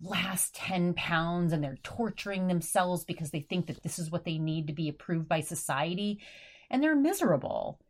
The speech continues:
They're miserable. They're hungry. You know, there's all these jokes about people that are actually mean, and it's because they're hungry, <laughs> right? Whereas here's this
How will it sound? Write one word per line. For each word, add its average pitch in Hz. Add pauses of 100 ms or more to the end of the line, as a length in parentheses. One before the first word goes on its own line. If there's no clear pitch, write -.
(240)
They're 208
miserable. 240
They're 208
hungry. 220 (340)
You 202
know, 165
there's 196
all 196
these 190
jokes 180
about 160
people 190
that 170
are 156
actually 170
mean, 170 (400)
and 190
it's 180
because 160
they're 160
hungry, - (300)
<laughs> -
right? 165 (200)
Whereas 180
here's 220
this 170